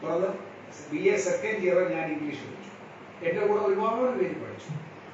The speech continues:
ഇങ്ങനെ പത്തോ പതിനഞ്ചോ കൊല്ലക്കാലം, പത്തോ പന്ത്രണ്ടോ കൊല്ലക്കാലം തുടർച്ചയായി ഇംഗ്ലീഷ് പഠിച്ചിട്ടും തെറ്റില്ലാത്ത ഇംഗ്ലീഷ് കൈകാര്യം ചെയ്യാൻ നമുക്ക് സാധിക്കുന്നില്ല.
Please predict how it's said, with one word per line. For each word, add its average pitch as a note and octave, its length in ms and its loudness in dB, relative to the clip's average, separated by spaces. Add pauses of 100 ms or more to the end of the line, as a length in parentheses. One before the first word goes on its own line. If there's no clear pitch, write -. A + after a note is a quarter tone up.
(340)
ഇങ്ങനെ F3 220 -2
പത്തോ E3 440 -2
പതിനഞ്ചോ E3+ 460 -2
കൊല്ലക്കാലം, C#3 560 0
പത്തോ D#3 240 -2
പന്ത്രണ്ടോ D#3+ 500 -2
കൊല്ലക്കാലം C#3 500 -2
തുടർച്ചയായി E3+ 720 2
ഇംഗ്ലീഷ് D#3 460 -2
പഠിച്ചിട്ടും G#2+ 680 -8 (320)
തെറ്റില്ലാത്ത A3 540 2
ഇംഗ്ലീഷ് D#3 460 -2
കൈകാര്യം C3 380 -2
ചെയ്യാൻ B2+ 200 -4
നമുക്ക് A2 160 -10
സാധിക്കുന്നില്ല. A2+ 400 -12